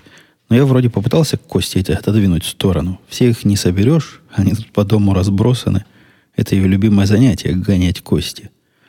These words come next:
Э, кстати, с этими костями тоже история. Нас же подружка жены научила, что собачке кости надо давать, чтобы она не грызла всё остальное в доме. А где эти кости купить? Где эти кости берут? Нашли места,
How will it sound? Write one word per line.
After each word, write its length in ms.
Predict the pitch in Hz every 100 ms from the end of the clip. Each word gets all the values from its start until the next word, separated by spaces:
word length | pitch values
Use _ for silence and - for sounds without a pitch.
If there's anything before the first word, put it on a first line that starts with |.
| _ _ _ _ _ _
Э, 100 | - -
кстати, 340 | - - - -
с 100 | -
этими 240 | 123 127
костями 480 | - 90 - 170 165
тоже 260 | 101 95 87
история. 420 | - 90 78 87
Нас 340 | - 107 113 113
же 460 | 101 85 80 90 -
подружка 460 | - 104 110 - 98
жены 240 | 101 104
научила, 480 | 90 87 - 170 160
что 160 | - 98
собачке 500 | 110 98 87 - -
кости 360 | - - -
надо 220 | 92 92
давать, 280 | 90 98 139
чтобы 240 | - 101 90
она 100 | 92
не 120 | 98
грызла 380 | 101 101 90 92
всё 160 | -
остальное 460 | 98 - 90 90 90
в 80 | 90
доме. 340 | 92 82 90 - _ _ _ _ _ _ _ _ _ _ _ _ -
А 500 | 50 - 80 - - _ -
где 220 | - 120
эти 140 | 120
кости 360 | 101 123 110 -
купить? 480 | - 127 - - - -
Где 340 | - 104 98 117
эти 160 | 117
кости 420 | 104 110 107 -
берут? 460 | 104 98 101 82 - _ _ _ _ _ _ _ _ -
Нашли 420 | 98 104 - 156
места, 440 | 92 98 - -